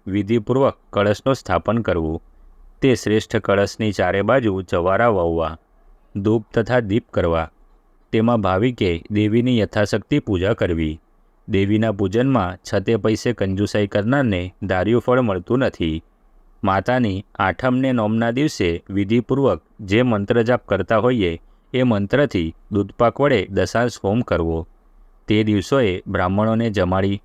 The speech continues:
દક્ષિણા આપી સંતુષ્ટ કરવા અને વ્રતધારીએ દસમ એટલે કે દશેરાના દિવસે પારણો કરવો.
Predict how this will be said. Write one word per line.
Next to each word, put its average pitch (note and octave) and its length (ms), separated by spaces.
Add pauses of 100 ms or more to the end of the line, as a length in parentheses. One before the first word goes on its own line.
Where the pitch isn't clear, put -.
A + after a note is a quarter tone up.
(100)
દક્ષિણા G2+ 460
આપી G#2 440
સંતુષ્ટ F#2+ 500
કરવા E2+ 460 (440)
અને C3+ 220
વ્રતધારીએ G#2 800
દસમ G#2+ 420 (180)
એટલે D3 240
કે F2+ 300
દશેરાના G#2+ 520
દિવસે A#2+ 420
પારણો F#2 540
કરવો. E2 420